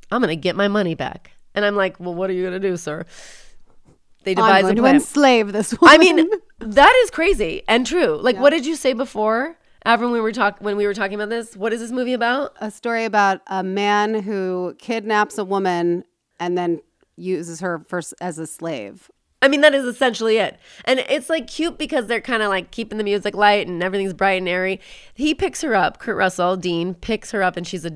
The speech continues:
Speaker 1: such a bitch. And everyone at this, like, it's a, like, a mental hospital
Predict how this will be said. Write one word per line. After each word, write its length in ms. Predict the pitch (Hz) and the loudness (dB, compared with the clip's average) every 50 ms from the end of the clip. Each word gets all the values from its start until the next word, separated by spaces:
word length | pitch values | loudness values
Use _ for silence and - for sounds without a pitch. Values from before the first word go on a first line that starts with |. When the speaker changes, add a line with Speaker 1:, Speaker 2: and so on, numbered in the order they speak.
| 135 - | -14 -18
Speaker 1:
such 400 | - - - - - 233 196 - | -18 -18 -8 -2 0 0 0 0
a 40 | 170 | -2
bitch. 260 | 151 160 143 147 - | -4 -4 -4 -4 -4
And 180 | 180 160 165 160 - - - - - - - | -4 -4 -6 -6 -10 -14 -20 -20 -8 0 2
everyone 540 | 190 208 202 190 208 208 202 190 180 180 175 | 4 4 4 4 2 2 2 2 0 0 0
at 220 | 139 160 170 165 | 0 0 -2 -2
this, 260 | 165 170 170 160 - | -2 -6 -6 -6 -6
like, 320 | 165 165 160 151 - - - - | -4 -4 -4 -4 -8 -12 -12 -6
it's 180 | - 190 180 - | -6 -4 -2 0
a, 220 | 190 185 170 147 - | -2 -2 -2 -4 -6
like, 160 | - 160 156 170 | -6 -6 -4 -4
a 40 | |
mental 280 | 165 165 170 165 175 175 | -4 -4 -4 -4 -4 -4
hospital 420 | 165 160 151 - - 160 156 135 | -2 -4 -4 -4 -4 -6 -6 -6